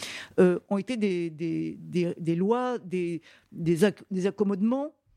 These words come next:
euh, de l'État républicain avec l'Église catholique.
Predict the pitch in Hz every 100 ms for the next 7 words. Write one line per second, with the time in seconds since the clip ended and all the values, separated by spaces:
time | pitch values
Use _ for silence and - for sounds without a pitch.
0 | _ _ _ 175 170 151 156 233 185 -
1 | 175 147 - 175 170 151 185 269 285 -
2 | 202 202 277 185 165 180 - 165 170 143
3 | - -